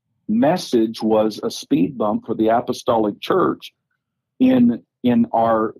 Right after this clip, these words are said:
our effort to just dive out there and overlook what God has been doing around us for years and assume that this is God's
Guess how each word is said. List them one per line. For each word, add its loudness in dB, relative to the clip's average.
our -6
effort -4
to -2
just -6
dive 2
out -2
there 0
and 2
overlook 2
what -4
God 0
has -6
been -4
doing 0
around -2
us -6
for -2
years -2
and 2
assume 0
that 0
this -2
is 0
God's 0